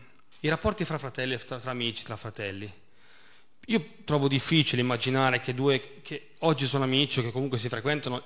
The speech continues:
l'indomani si odiano a morte.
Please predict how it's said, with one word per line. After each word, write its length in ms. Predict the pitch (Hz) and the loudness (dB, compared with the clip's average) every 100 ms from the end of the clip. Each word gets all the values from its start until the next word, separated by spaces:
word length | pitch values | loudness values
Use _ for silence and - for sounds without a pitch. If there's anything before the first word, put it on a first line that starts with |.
| - | -6
l'indomani 680 | 156 139 131 123 120 117 107 - - - - | -2 -2 0 2 2 -2 -8 -14 -20 -20 -20
si 260 | - - 131 | -16 -4 2
odiano 300 | 123 117 113 | 4 4 0
a 200 | 113 110 | -2 -4
morte. 640 | 113 110 - - - - | -4 -6 -6 -12 -16 -16